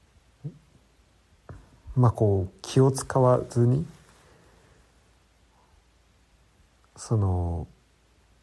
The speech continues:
タブーとかを、まあ、気にせずに話していいんじゃないのとか、あともっとバカなね、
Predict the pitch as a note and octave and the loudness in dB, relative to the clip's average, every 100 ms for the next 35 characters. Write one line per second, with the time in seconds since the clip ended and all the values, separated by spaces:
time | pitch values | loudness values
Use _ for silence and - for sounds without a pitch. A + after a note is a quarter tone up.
0 | _ _ _ _ _ _ _ _ _ _ | _ _ _ _ _ _ _ _ _ _
1 | _ _ - - _ _ - B2+ B2+ D3+ | _ _ -20 -20 _ _ -2 2 4 6
2 | C#3 - G2+ A2 D#3+ B2+ - - - - | 4 2 0 0 2 2 -2 -12 -20 -20
3 | _ - - _ _ _ _ _ A#2 - | _ -20 -20 _ _ _ _ _ -4 0
4 | B2 C3 B2+ D#3+ D3+ E3 C#3 C#3+ C#3+ - | 0 0 0 -2 0 0 2 2 2 2
5 | B2+ B2 B2 A2 A2+ C3+ G2+ - G2+ - | 2 4 4 4 4 2 -2 -6 -8 -8
6 | A#2+ A#2 B2+ D3 - F#2+ C3+ - B2+ G2 | -6 0 0 0 -2 2 2 4 4 2
7 | G#2 | 0